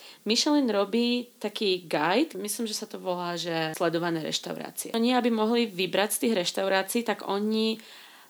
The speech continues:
vlastne prejdú neskutočné množstvo aj takých tých normálnych reštaurácií, ktoré sú za úplne bežné ceny pre úplne bežných ľudí. A vždycky spravia zoznam pomerne veľa reštaurácií, ktoré nazvú, akože sú sledované Michelinom.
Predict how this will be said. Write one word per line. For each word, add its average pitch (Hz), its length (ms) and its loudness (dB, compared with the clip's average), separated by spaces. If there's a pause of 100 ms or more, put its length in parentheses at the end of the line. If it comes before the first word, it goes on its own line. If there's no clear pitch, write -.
(140)
vlastne 208 320 0
prejdú 214 320 6
neskutočné 240 680 2
množstvo 226 640 2
aj 214 220 -2
takých 233 340 -4
tých 226 80 0
normálnych 247 480 2
reštaurácií, 220 640 0
ktoré 214 240 0
sú 220 120 -2
za 208 240 2
úplne 226 320 -2
bežné 214 360 -2
ceny 208 240 -6
pre 208 160 -4
úplne 226 280 -6
bežných 202 360 -6
ľudí. 185 480 -4 (480)
A 196 80 -2
vždycky 233 400 -2
spravia 233 640 0 (260)
zoznam 180 520 0
pomerne 226 440 0
veľa 214 280 -2
reštaurácií, 196 560 -4
ktoré 208 320 -4
nazvú, 202 400 -2
akože 214 240 -2
sú 226 160 -2
sledované 214 640 4
Michelinom. 156 600 0